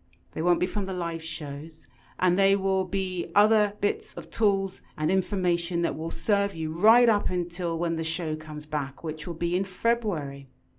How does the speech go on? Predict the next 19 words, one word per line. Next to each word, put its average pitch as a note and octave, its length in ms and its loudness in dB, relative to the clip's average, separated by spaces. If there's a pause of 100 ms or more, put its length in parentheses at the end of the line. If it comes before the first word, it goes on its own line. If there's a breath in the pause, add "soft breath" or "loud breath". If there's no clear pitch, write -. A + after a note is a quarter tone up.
(760)
Taking F#3 320 -6
a E3+ 40 0
lovely F3 260 -2
break E3 500 0 (320 soft breath)
to D#3+ 480 -2
just - 680 2 (460)
gather D#3+ 300 0
thoughts, - 680 -10 (880)
as G3+ 140 0
I G3+ 320 0
invite F#3 280 -6
you F#3 180 -8
to E3+ 120 -18
do D3+ 280 -8 (240)
as - 160 -8
much D#3+ 280 -4
as D3+ 160 -14
you D3+ 120 -6
can. D3+ 380 -8